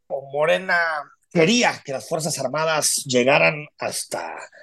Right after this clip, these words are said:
hasta las curules, estuvieran ahí en el, en el pleno del Poder Legislativo. Movimiento Ciudadano se quejó de que hayan entrado incluso a esta zona. Se pide la cabeza de Santiago Krill, del presidente de la mesa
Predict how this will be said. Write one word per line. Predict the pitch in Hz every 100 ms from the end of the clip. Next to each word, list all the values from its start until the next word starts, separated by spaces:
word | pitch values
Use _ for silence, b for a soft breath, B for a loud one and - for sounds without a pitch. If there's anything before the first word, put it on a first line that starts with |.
| b b b
hasta | 82 - - 85 82 78 73 71 -
las | 95 113 -
curules, | 123 190 294 285 269
estuvieran | 160 - 135 147 123
ahí | 139 240 311
en | 269 143
el, | - _
en | - 120
el | 110
pleno | 180 262 302 208 123
del | 113
Poder | - 117
Legislativo. | 117 - 120 135 240 277 277 269 b b b b b
Movimiento | 151 156 190 175
Ciudadano | - 180 185
se | - -
quejó | 156 127 - 269
de | 247 156
que | 160
hayan | 170 156
entrado | 135 135 165
incluso | 151 131 180 196 - 139
a | 143
esta | - 147
zona. | 127 233 277 302 294 - _ _ _ _ _ _ _ _ _ -
Se | 147 180
pide | - 285 269
la | 185
cabeza | - 156 214 - 175
de | 143
Santiago | 143 - 170 151 131
Krill, | 214 285 240
del | 156
presidente | 135 127 147 156 139 - 131 120 120
de | 120 123
la | 120
mesa | 127 147 - 156 139